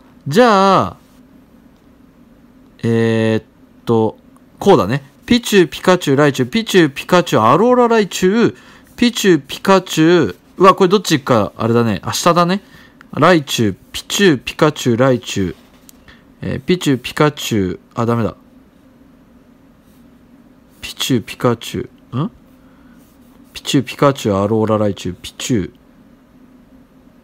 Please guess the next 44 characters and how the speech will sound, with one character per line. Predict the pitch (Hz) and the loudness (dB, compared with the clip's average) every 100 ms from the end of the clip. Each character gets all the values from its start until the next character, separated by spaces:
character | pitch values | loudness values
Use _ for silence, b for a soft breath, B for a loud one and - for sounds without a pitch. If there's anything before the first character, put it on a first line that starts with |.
| - _ _ _ _ _ | -20 _ _ _ _ _
ピ | - | -4
カ | 127 | -2
チ | 110 | 0
ュ | 101 | -2
ウ、 | |
ア | 104 | 0
ロ | 117 | 0
ー | |
ラ、 | 113 | 0
ラ | 110 | 0
イ | 107 | -2
チ | 98 | -4
ュ | |
ウ、 | |
ピ | 113 | -6
チ | 120 | 0
ュ | |
ウ。 | 143 | 2
あ、 | |
B | 139 247 | 4 4
だ！ | 123 - - | 2 -6 0
B！B | 151 - - - - - _ _ - 160 | 0 0 -10 -20 -20 -20 _ _ -4 -2
で | 120 | -2
す | 95 92 | -4 -10
ね。 | 90 - - _ _ _ _ _ - - _ - - | -12 -16 -20 _ _ _ _ _ -20 -20 _ -16 -2
て | 233 | -2
か、 | 151 | -2
答 | - 240 262 392 | -4 -2 0 0
え | |
こ | 208 | 0
れ | 143 | 0
あ | 131 | 0
れ | 226 | 0
じ | 285 | -2
ゃ | |
ん。 | 101 - _ _ _ _ _ _ - - | -4 -10 _ _ _ _ _ _ -20 -8
B | 170 294 330 | 0 2 2
か | - 147 | 0 -2
D | 139 202 | 0 -2
し | - | -2
か | 117 92 | -6 -6
な | 92 | -6
く | 170 | -4
ね？ | 180 - | -4 -6